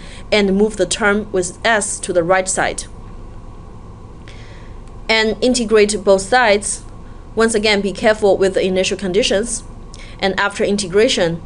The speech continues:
we get this. And then we can do the evaluation to get the time.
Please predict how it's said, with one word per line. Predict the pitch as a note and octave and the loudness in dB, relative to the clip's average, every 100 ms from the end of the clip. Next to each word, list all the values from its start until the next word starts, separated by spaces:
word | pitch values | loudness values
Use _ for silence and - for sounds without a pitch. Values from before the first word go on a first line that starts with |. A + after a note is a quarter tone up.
| - - - - | -14 -16 -16 -8
we | G3 | -2
get | F#3 E3+ | 2 2
this. | E3+ E3+ D3+ - - - - - - - - - - | 4 4 2 -4 -10 -16 -16 -16 -16 -16 -18 -8 0
And | G3 | 2
then | F#3+ F#3+ | 4 6
we | F#3 | 4
can | F3+ F3+ | 2 -2
do | F#3 F#3+ | 0 2
the | F3 | 2
evaluation | E3+ F3 E3+ - A3+ G#3 F3 | 2 2 2 2 2 0 -2
to | - | 0
get | E3+ D#3 - | 0 0 -4
the | F3 | -4
time. | D#3+ - F3+ B2+ - | -4 0 0 0 -6